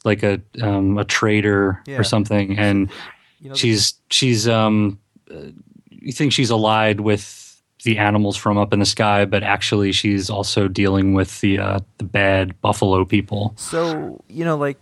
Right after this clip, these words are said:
Speaker 2: like, a lot of times, um, your problem is gonna be that there's not enough to grab onto, and here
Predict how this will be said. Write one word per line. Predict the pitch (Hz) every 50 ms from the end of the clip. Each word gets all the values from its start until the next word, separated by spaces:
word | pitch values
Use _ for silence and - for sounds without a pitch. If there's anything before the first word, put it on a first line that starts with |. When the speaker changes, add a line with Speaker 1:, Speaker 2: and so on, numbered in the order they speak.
| - -
Speaker 2:
like, | 120 120 120 - _ - - - _ _ _ _ _ _ _ _ _ _ _ _ _ _ -
a | 120
lot | 120 127 127 127 127 135
of | 135
times, | - - 123 117 117 117 107 110 110 107 104 - - - -
um, | 104 104 104 101 98 95
your | 104 101
problem | - - - 120 127 127 123 117 107 98 98 98 - _ _ _ _ _ _ _ _ _ _ -
is | 107 104
gonna | - 107 104 95
be | 104 101
that | 95 107 104
there's | - 95 -
not | 107 107 104
enough | 98 101 101 104 -
to | - 120
grab | 123 123 131 135
onto, | 127 127 127 131 - 135 131 123
and | 110 110
here | - - 123 131 123 110 104